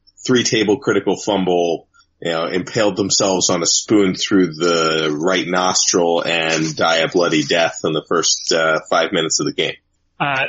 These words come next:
Speaker 2: the other thing I've used is I will run a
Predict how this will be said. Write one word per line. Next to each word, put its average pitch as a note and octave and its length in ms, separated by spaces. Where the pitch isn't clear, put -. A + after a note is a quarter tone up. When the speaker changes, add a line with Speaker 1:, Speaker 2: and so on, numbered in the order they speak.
Speaker 2:
the E3 140
other A3+ 120
thing F#3 160
I've E3 160
used C3 500
is D3 220
I D3 200
will C#3+ 200
run C#3+ 340
a C3+ 600